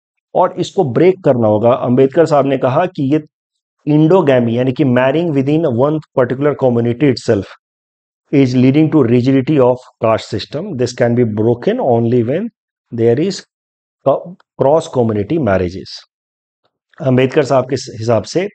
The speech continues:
ये जो वर्ना सिस्टम है या कास्ट सिस्टम है, it is perpetuating untouchability। तो एक नाम आपको मैंने, अ, अभी मैं रटा रहा हूँ, ये अगर आप याद कर पाएं और एस्से में लिख पाएं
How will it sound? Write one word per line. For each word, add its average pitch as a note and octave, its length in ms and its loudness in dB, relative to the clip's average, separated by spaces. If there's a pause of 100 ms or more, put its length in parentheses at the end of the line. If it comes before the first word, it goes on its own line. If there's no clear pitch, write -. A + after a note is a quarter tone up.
(480)
ये G#2 100 0
जो A2+ 140 2
वर्ना G#2+ 320 2
सिस्टम B2+ 420 0
है C3 140 2
या C3+ 100 2
कास्ट G#2+ 360 -2
सिस्टम B2+ 360 -4
है, E3 80 -2
it D#3+ 60 -8
is F3 100 -6 (160)
perpetuating C3+ 800 -2
untouchability। G#2+ 880 -4 (640)
तो - 140 -14
एक D#3+ 260 0
नाम D3 360 2 (120)
आपको C3 680 0 (360)
मैंने, A#2 280 2
अ, A2 480 -4 (100)
अभी B2 320 -2 (520)
मैं A#2 120 4
रटा A2+ 280 2
रहा A2+ 140 -2
हूँ, F3+ 240 -6
ये C3 220 -2
अगर B2 280 0
आप A#2 120 0
याद A#2+ 240 0 (100)
कर B2 120 0
पाएं A2+ 260 -4
और A#2 200 -2
एस्से C3+ 300 -2
में C#3+ 140 0
लिख A#2+ 320 0
पाएं F#2+ 200 -4